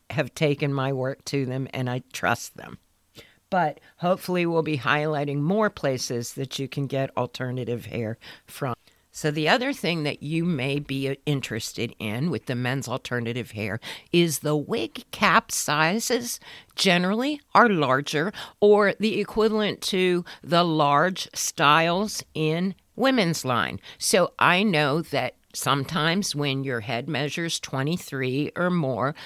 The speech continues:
sometimes finding a style can be a challenge. Well, one of the things that's often overlooked is to check out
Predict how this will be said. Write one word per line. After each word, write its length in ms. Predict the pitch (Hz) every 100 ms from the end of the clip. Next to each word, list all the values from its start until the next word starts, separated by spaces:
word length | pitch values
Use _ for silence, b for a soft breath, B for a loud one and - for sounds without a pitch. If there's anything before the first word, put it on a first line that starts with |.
| B
sometimes 640 | - - 147 165 175 208
finding 640 | - - 147 151 160 175 170
a 100 | 151
style 540 | - - 131 135 147
can 260 | - 165 147
be 180 | 131
a 60 | 139
challenge. 580 | - 151 127 127 110 - B B B
Well, 240 | 180 165
one 180 | 175 175
of 140 | 185
the 80 | 185
things 400 | 180 180 170 170
that's 240 | 147 143 131
often 400 | 127 127 156 151
overlooked 800 | 135 123 139 190 294 220 - B B
is 300 | 220 233 -
to 120 | -
check 400 | 220 - 170 -
out 320 | 151 143 139